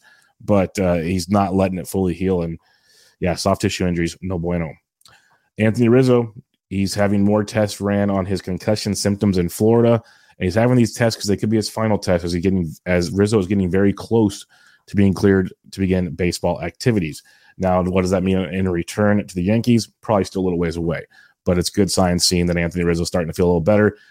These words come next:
The doctors have cleared him to fly, which then it goes back to thinking, "Wow, he's been flying for over sixty days with these symptoms." But, um, yeah, they're starting to work him back the right way. I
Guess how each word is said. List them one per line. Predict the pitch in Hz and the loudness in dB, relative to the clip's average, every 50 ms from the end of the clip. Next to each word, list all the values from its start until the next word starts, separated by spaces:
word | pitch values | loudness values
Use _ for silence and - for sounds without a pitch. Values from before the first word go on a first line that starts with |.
| _ _ _ - | _ _ _ -6
The | 87 87 | -4 0
doctors | 90 98 98 - - 90 80 | 2 2 0 0 -2 -4 -4
have | 87 - | -4 -2
cleared | - 101 90 85 | 0 0 0 0
him | 90 82 | -2 -4
to | 85 | -4
fly, | - - - 104 101 101 101 101 | -4 -2 0 2 4 4 4 2
which | 90 87 - - - - _ | 2 -2 -4 -6 -12 -12 _
then | - 90 87 | -6 -4 -4
it | 85 76 | -2 0
goes | - 90 85 78 | 0 0 2 2
back | 80 87 87 - | 2 0 0 0
to | - 82 | -4 -6
thinking, | 82 90 85 - 87 87 85 _ _ _ _ _ _ | -6 -4 -4 -2 -4 -4 -4 _ _ _ _ _ _
"Wow, | - 95 101 98 | 0 2 2 2
he's | 90 87 - | 2 0 0
been | 95 90 | -2 -6
flying | 82 - 90 90 90 90 85 | -4 -4 -2 -2 -2 -2 -2
for | - 90 | -2 -2
over | 90 87 90 | -2 -2 -2
sixty | 82 - - 92 - - - 92 | -4 -6 -6 -8 -6 -4 -2 0
days | 87 104 101 92 87 82 - - | 2 2 4 2 2 0 -4 -6
with | - 85 - | -8 -8 -8
these | - 90 82 - | -6 -8 -6 -6
symptoms." | - 87 85 80 - 82 82 85 - - _ _ _ _ _ _ _ - | -6 -6 -8 -8 -8 -8 -10 -10 -12 -16 _ _ _ _ _ _ _ 0
But, | 101 98 92 87 - 98 | 2 4 4 2 2 2
um, | 92 87 87 87 85 82 80 - | 2 2 2 0 -2 -4 -4 -2
yeah, | 90 95 87 82 80 80 | 0 0 0 0 -2 -2
they're | 87 95 | -2 -2
starting | - - 117 110 110 107 | 0 2 2 2 4 4
to | 107 | 4
work | 98 104 101 - | 2 2 2 2
him | 101 95 | 2 2
back | 95 95 - | 2 2 0
the | - 87 | 0 -2
right | 85 95 107 104 | 0 2 2 2
way. | 95 110 110 110 110 104 - _ _ _ - | 2 2 2 2 0 0 -4 _ _ _ -12
I | - 76 | -12 -12